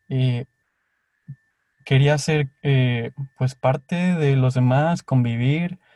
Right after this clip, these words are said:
eh, pretender ser alguien más, y todo ese es, ese,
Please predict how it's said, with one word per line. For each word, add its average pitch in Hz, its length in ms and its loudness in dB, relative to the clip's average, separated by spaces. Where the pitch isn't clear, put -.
eh, 123 340 -4
pretender 120 560 -2
ser 143 160 -2
alguien 143 300 2
más, 139 320 2
y 131 60 -2
todo 170 340 -2
ese - 160 -4
es, - 240 -8
ese, 151 800 0